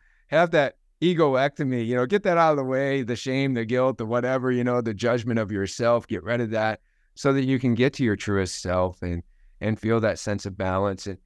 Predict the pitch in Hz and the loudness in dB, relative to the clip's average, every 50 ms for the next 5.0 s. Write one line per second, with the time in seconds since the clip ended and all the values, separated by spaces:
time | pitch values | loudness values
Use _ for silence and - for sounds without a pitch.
0 | _ _ _ _ _ - - 117 131 135 160 214 262 285 233 226 185 - - - | _ _ _ _ _ -12 -6 -4 -2 0 2 2 2 2 2 0 -2 -2 -2 -2
1 | 180 208 226 233 196 175 151 139 123 117 117 131 170 196 185 175 160 175 190 208 | 0 0 0 0 0 0 2 2 2 2 0 -2 -4 -4 -4 -2 0 2 4 4
2 | 240 247 233 196 202 190 180 175 - 180 180 175 180 180 175 - 170 175 - - | 4 2 2 2 2 2 0 0 -2 -2 0 0 2 0 0 -4 -6 -8 -8 -6
3 | - - 196 226 247 208 175 185 196 190 175 160 135 113 95 - _ - 202 233 | -2 0 2 2 2 0 0 0 2 2 2 0 -2 -4 -6 -8 _ 0 0 2
4 | 233 240 226 - - _ - 135 131 139 156 175 190 196 190 190 190 190 185 | 2 2 0 0 -2 _ -6 -4 -2 0 0 0 2 2 2 2 2 2 0